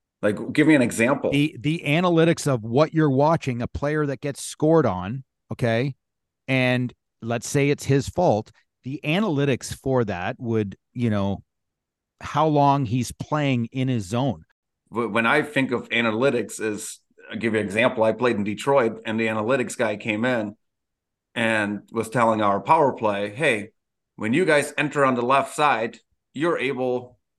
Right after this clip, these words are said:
Speaker 1: to set up sixty percent more," or whatever. And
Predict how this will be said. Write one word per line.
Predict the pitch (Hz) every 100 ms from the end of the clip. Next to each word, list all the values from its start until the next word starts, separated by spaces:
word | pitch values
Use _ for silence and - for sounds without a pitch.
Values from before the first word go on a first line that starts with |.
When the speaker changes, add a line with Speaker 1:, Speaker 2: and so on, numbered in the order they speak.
| -
Speaker 1:
to | 120
set | - 131 120
up | 117 - - - _ _ _ _ -
sixty | - 156 -
percent | 135 131 139 123 107
more," | 110 113 - - -
or | 131
whatever. | 131 131 117 - - _ _ _ _ _ _ _ -
And | 156 139 113